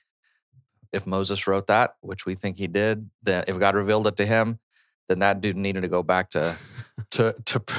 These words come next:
Speaker 1: to his elementary.
Speaker 2: Are you
Speaker 1: Well
Speaker 2: telling me Moses did not get his G E D before leading the Israelites in the desert,
Speaker 1: Yeah,
Speaker 2: Aaron? Was he
Speaker 1: right.
Speaker 2: undereducated with his verbiage?
Speaker 1: Or there's something going on inside of that. And that's why most people, and it's really clear in there, that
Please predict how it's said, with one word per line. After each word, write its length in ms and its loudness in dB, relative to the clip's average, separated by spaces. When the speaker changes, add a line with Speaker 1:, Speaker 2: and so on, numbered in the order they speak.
Speaker 1:
to 100 4
his 220 2
elementary. 640 2
Speaker 2:
Are 60 -4
you 80 -2
Speaker 1:
Well 40 -8
Speaker 2:
telling 300 2
me 380 2
Moses 480 0
did 180 -6
not 220 -4
get 140 -4
his 180 -4
G 180 -2
E 200 -6
D 240 -4
before 600 -6
leading 340 -8
the 80 -6
Israelites 540 -4
in 40 -12
the 60 -10
desert, 360 0
Speaker 1:
Yeah, 60 -6
Speaker 2:
Aaron? 140 -8
Was 120 -6
he 40 4
Speaker 1:
right. 180 0
Speaker 2:
undereducated 920 -8
with 140 -12
his 120 -8
verbiage? 500 -6
Speaker 1:
Or 120 2
there's 180 4
something 520 4
going 320 4
on 200 2
inside 340 0
of 80 -4
that. 160 0
And 80 -8
that's 200 -4
why 200 4
most 360 -2
people, 340 -2
and 100 4
it's 120 2
really 180 4
clear 320 2
in 120 0
there, 280 2
that 160 2